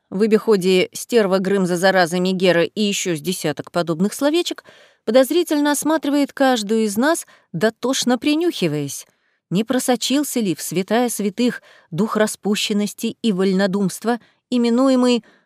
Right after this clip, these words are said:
ароматом туалетной воды и косметики. Не представляю, что она надеется разобрать среди благоухания собственных помады и румян.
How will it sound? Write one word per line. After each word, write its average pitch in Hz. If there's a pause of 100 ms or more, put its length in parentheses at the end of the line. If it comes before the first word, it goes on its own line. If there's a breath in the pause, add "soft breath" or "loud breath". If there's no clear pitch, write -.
(140)
ароматом 214
туалетной 196
воды 202
и 214
косметики. - (920)
Не 208
представляю, 311
что 190
она 185
надеется 180
разобрать 185
среди 185
благоухания 185
собственных 175
помады 202
и -
румян. 170